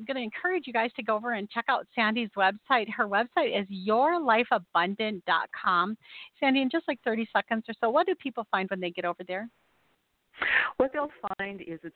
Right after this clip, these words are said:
Speaker 2: geared to the Christ-centered entrepreneur, but for your listeners, I've got an extra special bonus. If you sign up, you're going to get, um,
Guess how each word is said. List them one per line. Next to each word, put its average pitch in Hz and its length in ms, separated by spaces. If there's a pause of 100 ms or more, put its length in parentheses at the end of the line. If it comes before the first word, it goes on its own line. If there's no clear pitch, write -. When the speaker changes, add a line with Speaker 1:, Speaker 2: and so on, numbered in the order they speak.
Speaker 2:
geared 220 360
to 196 80
the 170 80
Christ-centered 175 520
entrepreneur, 156 720
but 143 200 (120)
for 170 120
your 175 180
listeners, 170 560
I've 151 140
got 147 160
an - 80 (120)
extra - 360
special 160 360
bonus. 151 300 (600)
If 170 100
you 220 220
sign 208 200
up, 214 220
you're 190 140
going 190 220
to 175 80
get, 165 380 (320)
um, 143 360